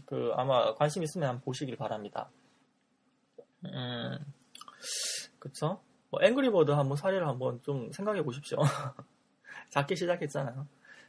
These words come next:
네, 작게 시작할 수 있는 그 분야 중에 하나죠. 소프트웨어 쪽이.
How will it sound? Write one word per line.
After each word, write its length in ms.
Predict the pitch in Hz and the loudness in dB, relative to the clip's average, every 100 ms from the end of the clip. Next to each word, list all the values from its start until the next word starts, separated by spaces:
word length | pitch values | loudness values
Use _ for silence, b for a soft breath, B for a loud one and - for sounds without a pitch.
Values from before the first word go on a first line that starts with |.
| _ | _
네, 120 | 170 | -4
작게 260 | 160 185 226 | 0 2 2
시작할 340 | 226 202 202 | 4 4 2
수 160 | 202 160 | 0 0
있는 580 | 127 135 131 120 117 113 | 2 2 2 0 -4 -6
그 460 | 127 120 117 120 113 | -2 0 2 2 0
분야 260 | 170 165 135 | 2 6 4
중에 200 | 131 123 | 4 -4
하나죠. 480 | 120 123 117 113 117 | -4 -4 -4 -6 -8
소프트웨어 500 | 143 143 147 123 - | -14 -10 -4 -4 -4
쪽이. 640 | 117 110 - - 110 | -8 -8 -14 -12 -10